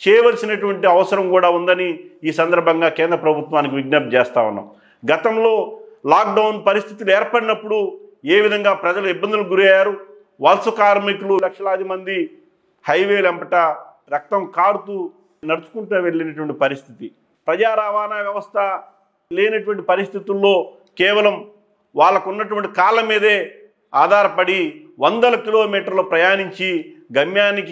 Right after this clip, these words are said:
చేరలేనటువంటి నిస్సహాయ పరిస్థితుల్లో ఉన్నటువంటి పరిస్థితులను కూడా చూసాం. అందుకనే ఈ దేశం ప్రధానమంత్రి నరేంద్ర మోడీ గారు పేదల సంక్షేమం పట్ల ఇప్పటికైనా బాధ్యతని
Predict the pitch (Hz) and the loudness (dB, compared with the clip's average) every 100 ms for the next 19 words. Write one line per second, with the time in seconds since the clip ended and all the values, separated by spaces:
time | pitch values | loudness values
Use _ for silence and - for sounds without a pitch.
0 | 165 180 202 208 202 185 185 180 180 170 | -2 0 0 -2 -2 -4 -4 -4 -2 -2
1 | 165 202 220 214 196 185 190 175 180 175 | 0 0 0 -2 -4 -4 -14 -10 -6 -4
2 | 170 165 165 156 151 147 170 156 147 156 | -4 -6 -6 -2 -2 -2 -6 -6 -4 -4
3 | - 185 190 120 - - _ _ - 143 | -4 -4 -2 -2 -4 -20 _ _ -2 0
4 | 208 202 214 208 170 - - 143 175 208 | 0 0 0 0 -4 -12 -16 -6 2 2
5 | 208 190 180 - - _ _ 151 175 226 | 2 -2 -4 -8 -18 _ _ 0 2 2
6 | 220 208 196 185 185 202 190 180 175 160 | 0 -2 0 0 0 0 -2 -2 -2 0
7 | 143 107 - _ _ _ _ - 175 214 | 0 0 -10 _ _ _ _ 0 2 4
8 | 220 208 196 - - _ _ _ - 170 | 4 4 0 -4 -12 _ _ _ -4 -4
9 | 196 220 220 214 196 170 - 196 196 180 | -2 0 0 -2 -8 -4 -4 2 2 2
10 | 151 165 - 214 202 196 190 190 175 - | -2 -12 -6 -2 2 2 2 0 0 -4
11 | - _ 113 156 196 214 220 202 | -18 _ 0 0 0 -4 -4 -4